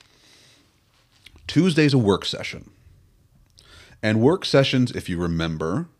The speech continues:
are all about, they've already done the public hearing, and now they're going to have votes. They're gonna have votes and stuff. And I will, I'll review some of those a little bit later in, um, when, when they have the votes, and I'll probably go over some of those today,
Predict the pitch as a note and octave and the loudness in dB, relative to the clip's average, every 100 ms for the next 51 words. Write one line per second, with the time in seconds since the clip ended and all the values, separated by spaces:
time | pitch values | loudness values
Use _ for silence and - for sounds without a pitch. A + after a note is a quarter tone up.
0 | _ _ _ _ _ E2 E2 D#2+ D#2+ D#2 | _ _ _ _ _ -4 -2 0 -2 -2
1 | D#2 D#2 - _ _ _ _ _ _ _ | -4 -8 -12 _ _ _ _ _ _ _
2 | _ _ - F#2 F#2+ G2 F2+ F2+ F2+ F2 | _ _ 0 4 4 4 2 4 2 0
3 | - - E2+ F#2+ G2+ G#2+ G#2+ A2 G#2+ - | -4 -8 0 2 2 0 -2 -2 -4 -2
4 | G2 F2 E2+ E2+ F2+ F2+ F#2 F2+ F2+ E2+ | -2 -2 -4 0 0 0 -2 -2 -4 -6
5 | E2+ F2+ F2 E2 D#2+ - _ _ _ _ | -8 -6 -4 -4 -6 -16 _ _ _ _
6 | _ - E2+ F#2+ E2 - - - F2+ E2+ | _ -18 -4 -2 -2 -6 -8 -8 -10 -8
7 | D#2+ E2 D#2 E2 D#2 E2+ E2 E2+ F#2 G#2+ | -8 -8 -8 -8 -8 -12 -14 0 2 4
8 | A2 - - - - F#2+ F#2+ A2 C3+ D#3 | 2 0 -14 -20 -10 -4 0 2 2 4
9 | B2+ A#2 A2 G2+ F2+ F#2 G2 F#2 F2+ - | 4 2 2 0 0 2 2 2 0 -2
10 | _ - E2+ E2 E2 D#2+ D#2+ F2 - _ | _ -8 -4 -2 -2 -2 -4 -10 -16 _
11 | _ _ F#2 F2 E2+ E2+ G2 A2+ G2+ G2 | _ _ -2 -2 -2 -4 0 2 4 4
12 | G2 F#2 F2 E2 - G#2 F#2+ F#2+ F#2 F2 | 4 2 -4 -6 -2 0 2 2 0 -2
13 | G2 F2+ F2 E2 F#2 F#2 F2+ | -4 -2 -2 -2 -2 2 0